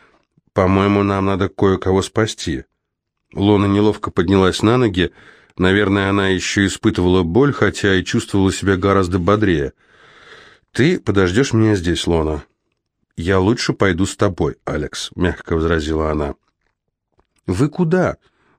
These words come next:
Полюбопытствовала Звездный Ветерок. Я рассмеялся, после чего повернулся и направился в глубины комплекса. Лона и Элементаль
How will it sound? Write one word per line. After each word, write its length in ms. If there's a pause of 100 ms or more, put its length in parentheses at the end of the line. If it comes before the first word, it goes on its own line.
Полюбопытствовала 800
Звездный 380
Ветерок. 500 (840)
Я 200
рассмеялся, 880 (140)
после 260
чего 320
повернулся 720
и 160
направился 720
в 80
глубины 440
комплекса. 680 (500)
Лона 560
и 240
Элементаль 640